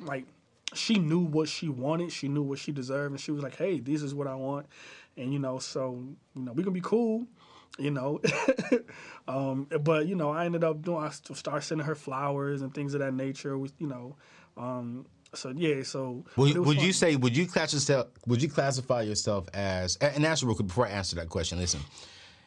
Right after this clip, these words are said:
Speaker 2: his woman is in tech. And, and, and I gotta bring this up, 'cause y'all know me, and, and I gotta, I wasn't gonna go there, but I'm gonna go there today.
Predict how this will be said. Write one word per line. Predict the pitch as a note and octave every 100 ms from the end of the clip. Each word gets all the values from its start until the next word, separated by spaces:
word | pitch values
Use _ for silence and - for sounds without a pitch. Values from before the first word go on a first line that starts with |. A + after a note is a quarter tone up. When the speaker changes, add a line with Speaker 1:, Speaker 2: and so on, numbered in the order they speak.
| _ _
Speaker 2:
his | - E3+ E3+
woman | D#3 C3
is | G2+
in | F#2
tech. | F2 C#2+ - - - _ _ _ _ _ _ -
And, | G#2+ G2
and, | G2 G#2+
and | A2+ A#2
I |
gotta | C3 B2
bring | A#2 A2
this | G2 -
up, | D#2+ -
'cause | B2+ F#2+
y'all | A2 B2+
know | A#2+
me, | G2+ F2+ F2 -
and, | F2+ F2
and | F#2
I | F2 G2
gotta, | G2 F2+
I | F#2+
wasn't | G#2+ G#2
gonna | G#2 F#2+
go | F#2
there, | F2
but | E2+
I'm | F#2
gonna | F2
go | E2
there | E2
today. | F2 C2+